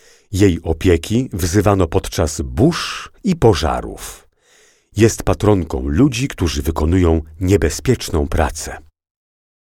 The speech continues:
Obrazek lub figurkę ze świętą Barbarą na pewno znajdziemy wśród przedmiotów sprzedawanych na mijanych straganach. Takie religijne przedmioty,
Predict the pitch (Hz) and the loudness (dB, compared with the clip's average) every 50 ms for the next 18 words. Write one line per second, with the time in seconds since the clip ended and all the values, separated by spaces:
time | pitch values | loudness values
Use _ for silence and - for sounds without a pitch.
0 | _ - 113 92 80 92 92 135 180 175 - 107 110 - - 85 78 76 76 78 | _ 0 0 2 2 4 4 4 2 2 2 2 0 0 2 0 0 0 -2 -4
1 | - - - 80 76 107 165 202 196 - - 104 85 85 - - - 90 85 80 | -8 -6 -6 -4 -2 0 0 0 0 0 0 2 2 0 0 2 0 0 2 2
2 | - 78 78 76 78 80 78 76 87 87 85 80 78 78 - _ _ _ _ _ | 0 0 0 2 2 2 2 4 2 2 4 2 0 0 -2 _ _ _ _ _
3 | - 127 - - 208 208 160 143 147 135 92 80 85 82 82 80 73 101 113 104 | -2 -2 0 2 2 2 2 4 2 2 2 2 0 0 0 2 2 2 2 2
4 | 98 90 80 - - - 92 85 - - - - - 78 - 95 135 151 151 - | 2 0 0 -2 -4 -2 -2 -2 -4 -6 -6 -6 -6 -2 0 2 2 2 2 0
5 | 143 131 - - - - - - - 104 85 73 71 69 82 82 82 82 80 78 | -4 -4 -4 -8 -10 -12 -12 -4 -2 -2 0 0 0 2 2 2 2 2 0 0
6 | 73 76 78 76 76 76 78 78 78 117 101 127 175 165 147 131 120 107 85 - | 0 0 2 2 2 2 0 -2 -4 -2 0 0 2 2 2 2 2 0 0 -2
7 | - - - - 87 80 76 73 71 65 65 60 57 - - - - - - - | -6 -8 -4 0 0 0 2 0 -2 -2 -4 -6 -8 -10 -10 -12 -12 -14 -16 -18
8 | _ _ _ _ _ _ _ _ _ _ _ _ _ _ _ _ _ _ - 120 | _ _ _ _ _ _ _ _ _ _ _ _ _ _ _ _ _ _ -2 -2
9 | 101 - - 95 87 76 71 85 87 92 87 87 90 82 98 104 101 90 78 73 | -2 0 2 2 2 2 2 2 0 0 0 0 -4 -4 -2 0 0 0 0 0
10 | 73 71 - - 92 80 87 87 90 90 92 - - 120 120 | -2 -2 -2 -4 -4 -2 0 2 2 2 0 2 2 2 0